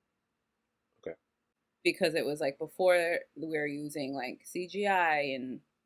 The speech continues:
Speaker 2: all of the stuff. Because I still think Skarsgård is, like, fucking amazing. Though Tim did it before he had things that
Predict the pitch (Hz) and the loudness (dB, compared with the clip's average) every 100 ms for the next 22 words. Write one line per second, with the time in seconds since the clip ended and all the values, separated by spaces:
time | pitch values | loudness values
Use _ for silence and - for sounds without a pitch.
0 | - 151 143 143 - 139 - 202 233 226 | 0 2 2 -2 0 -2 0 4 6 6
1 | 240 - 240 247 220 202 _ _ _ _ | 4 4 4 4 -2 -4 _ _ _ _
2 | _ _ _ - 175 165 160 147 123 135 | _ _ _ 2 4 4 4 4 2 -4
3 | 123 120 - 165 151 139 127 120 127 139 | -6 -10 0 0 0 -6 -10 -8 -4 -2
4 | 135 135 - - 202 _ _ _ _ _ | -4 -8 -12 -14 -18 _ _ _ _ _
5 | _ 156 156 147 139 139 - - 165 151 | _ -2 4 4 4 -2 -8 -2 0 0
6 | 143 131 _ _ _ _ 151 156 139 135 | 0 -4 _ _ _ _ -4 0 0 -2
7 | 143 - 147 135 135 143 139 131 123 - | -4 -6 -2 -2 -2 -8 -4 -4 -4 -6
8 | 131 127 117 | -6 -6 -8